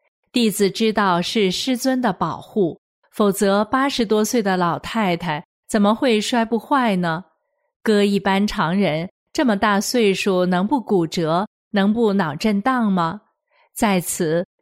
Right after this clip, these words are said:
感恩师尊的护佑。八十三岁的我，和千千万万大法弟子一样，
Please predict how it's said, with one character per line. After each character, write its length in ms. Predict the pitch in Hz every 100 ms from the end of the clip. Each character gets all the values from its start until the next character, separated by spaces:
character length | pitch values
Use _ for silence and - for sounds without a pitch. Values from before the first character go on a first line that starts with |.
| -
感 220 | 214 180
恩 300 | 247 240 240
师 280 | - 285 262
尊 280 | 277 262
的 260 | 262 214 170
护 320 | - - 247
佑。 380 | 175 196 175 - - _ _ _ _ _ _ _ _ _ _ _ _
八 220 | 220 208
十 180 | - 196
三 300 | - 226 233
岁 240 | - 240
的 140 | 180 170
我， 420 | 160 90 143 185 _ _
和 360 | - 220 208 214
千 300 | - 294 269
千 240 | 277 269
万 180 | 262 226
万 260 | 220 196 180
大 220 | 254 214
法 220 | - 156
弟 220 | 160 240
子 240 | 190 - 175
一 300 | - 170 185
样， 360 | 226 175 139